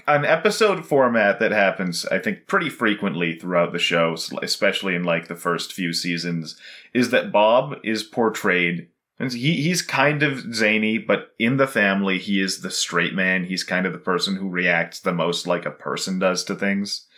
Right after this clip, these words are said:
Uh, whenever someone's saying something totally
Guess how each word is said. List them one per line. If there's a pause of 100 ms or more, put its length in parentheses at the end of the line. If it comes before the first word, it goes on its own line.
(200)
Uh,
whenever
someone's
saying
something
totally